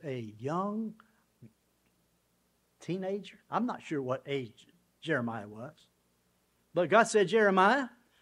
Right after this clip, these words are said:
I'm calling you. You're gonna go to the nations, and you're going to preach to the nations what I'm going to do to the nations."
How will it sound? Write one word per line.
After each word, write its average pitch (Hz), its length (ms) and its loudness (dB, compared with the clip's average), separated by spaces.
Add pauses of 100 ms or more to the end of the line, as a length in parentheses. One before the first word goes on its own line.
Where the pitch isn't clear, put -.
(120)
I'm 170 160 0
calling 220 500 4
you. 160 240 2
You're 226 240 2
gonna 202 220 2
go 196 560 6 (320)
to 190 100 4
the 156 140 0
nations, 196 880 2 (1400)
and 175 160 0
you're 233 160 4
going 226 300 6
to 185 140 2 (220)
preach - 840 -2 (340)
to 185 100 6
the 160 140 -2
nations 170 1040 -2 (220)
what 180 240 2
I'm 208 240 2
going 175 300 0
to 226 100 -6
do 233 340 2 (240)
to 165 100 -2
the 135 120 -4
nations." 123 560 -14